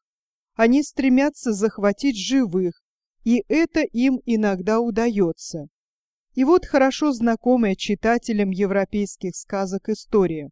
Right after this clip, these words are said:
Герой на волшебной птице отправляется спасать свою жену из рук похитителя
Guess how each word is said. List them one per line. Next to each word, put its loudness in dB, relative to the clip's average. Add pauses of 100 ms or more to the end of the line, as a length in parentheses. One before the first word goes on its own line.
(1500)
Герой 4
на 2
волшебной 0
птице -2
отправляется 0
спасать -2
свою 0
жену 0
из -2
рук 0
похитителя -6